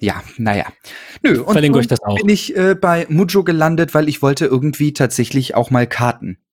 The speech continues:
Speaker 1: äh, einpacken. Nicht nur eine Kreditkarte, sondern auch mal den Führerschein oder den Personalausweis,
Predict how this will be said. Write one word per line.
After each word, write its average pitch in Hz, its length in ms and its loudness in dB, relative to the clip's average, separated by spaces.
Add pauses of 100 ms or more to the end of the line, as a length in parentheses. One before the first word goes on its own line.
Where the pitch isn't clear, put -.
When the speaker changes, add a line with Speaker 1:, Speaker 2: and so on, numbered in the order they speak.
Speaker 1:
äh, 98 220 -4 (140)
einpacken. 98 540 -6 (260)
Nicht 127 240 0
nur 135 100 6
eine 110 420 0
Kreditkarte, 131 800 0
sondern 117 300 2
auch - 220 -2
mal 113 280 0
den 117 140 -2
Führerschein 131 520 2
oder 113 140 -2
den 107 160 -4
Personalausweis, 117 920 0